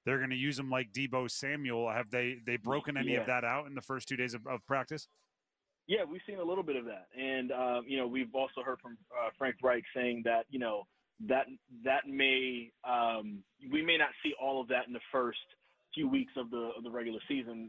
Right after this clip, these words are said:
Speaker 2: That will probably happen a little bit more over time. Uh, you know, they don't wanna throw everything out there that they're doing <laughs> in the first few weeks so people have tape on it. But, no, we've, we've definitely seen that. The different formations with Laviska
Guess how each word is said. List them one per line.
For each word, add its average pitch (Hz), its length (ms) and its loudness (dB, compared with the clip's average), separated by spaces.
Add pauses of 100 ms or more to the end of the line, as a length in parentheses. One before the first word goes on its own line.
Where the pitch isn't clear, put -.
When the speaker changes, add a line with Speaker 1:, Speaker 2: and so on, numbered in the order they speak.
Speaker 2:
That 131 140 2
will 117 300 -2 (200)
probably 123 460 2
happen 120 360 0
a 113 40 -2
little 117 160 2
bit 113 140 -4
more 117 280 0
over 117 220 -2
time. 113 480 2 (420)
Uh, 117 300 6
you 131 160 0
know, 127 80 4
they 120 80 4
don't 123 140 2
wanna 120 240 -2
throw 123 260 2
everything 113 640 0 (160)
out 113 220 4
there 113 300 2
that 110 180 0 (300)
they're 123 100 4
doing 117 500 0 (120)
<laughs> - 100 0
in 131 180 2
the 120 60 -2
first 123 260 -2
few 120 120 0
weeks 117 200 0
so 113 120 -4
people 117 240 -4
have 104 100 -2
tape 131 240 0
on 113 140 -4
it. 104 80 -8
But, 110 160 0 (340)
no, 160 140 4
we've, 156 160 -2 (180)
we've 147 220 -6
definitely 143 420 -2
seen 143 180 -2
that. 95 220 -6
The 110 140 -6 (180)
different 131 300 -2
formations 127 500 -2
with 120 180 -4
Laviska 117 560 -2